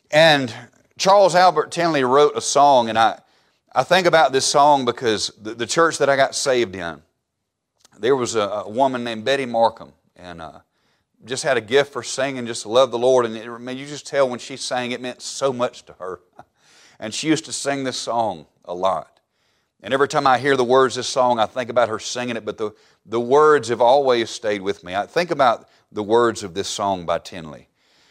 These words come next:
It says, If the world from you withholds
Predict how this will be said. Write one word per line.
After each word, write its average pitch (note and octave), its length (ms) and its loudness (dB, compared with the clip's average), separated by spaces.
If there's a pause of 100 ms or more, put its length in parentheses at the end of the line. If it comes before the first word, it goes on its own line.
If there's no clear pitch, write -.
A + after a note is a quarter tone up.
(400)
It C#3 140 0
says, D3 320 2
If D#3+ 160 2
the D3 100 2
world F#3 460 4
from D3 220 -4
you C#3+ 180 0
withholds A2+ 840 -4